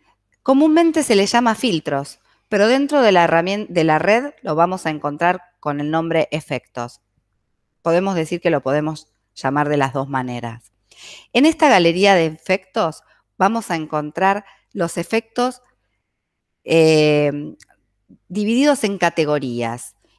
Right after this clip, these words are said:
Instagram, selfies, amor, color. Y si siguen ash-,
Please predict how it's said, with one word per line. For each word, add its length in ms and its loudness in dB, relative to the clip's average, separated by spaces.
Instagram, 840 0
selfies, 840 2
amor, 500 0
color. 480 0
Y 100 -8
si 140 -12
siguen 380 0
ash-, 260 -4